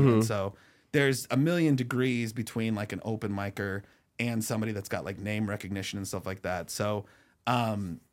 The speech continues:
Speaker 2: you know, tickets are fifteen dollars, uh, for the Funny, Funny, Funny Joke, Joke, Joke show. And so, uh, it's, it's just one of those sort of things where, um, Sam Miller is going to be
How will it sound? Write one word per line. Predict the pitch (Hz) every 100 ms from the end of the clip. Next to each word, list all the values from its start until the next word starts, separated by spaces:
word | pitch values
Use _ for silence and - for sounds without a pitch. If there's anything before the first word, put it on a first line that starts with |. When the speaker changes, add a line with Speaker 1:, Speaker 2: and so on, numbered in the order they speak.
| -
Speaker 2:
you | 135
know, | 123
tickets | 110 160 151
are | 135
fifteen | - 139 147 127
dollars, | 107 110 113 113 117 - -
uh, | 104 98 95 - -
for | 120
the | 107 101 98 104 - _ _ _ _ _ _ _ _ -
Funny, | 202
Funny, | 160 151
Funny | 151 139
Joke, | 139 127
Joke, | 123
Joke | 160 160
show. | - 165 156 160 139
And | 127 127
so, | 139 123 123 123 -
uh, | 117 113 107
it's, | 123 -
it's | 135 -
just | 151
one | 156
of | 147
those | 131 120
sort | 131 123
of | 117
things | 127 123 123 113 -
where, | 113 117 113 110 110 -
um, | 110 110 104 98 92 - - - _ _ _ _ _ _ _ _ -
Sam | - 156 147 131
Miller | 127 131 127 113 -
is | 123 117 107 101 - - _ 113
going | - 139 139 123
to | 113
be | 101 110 107 101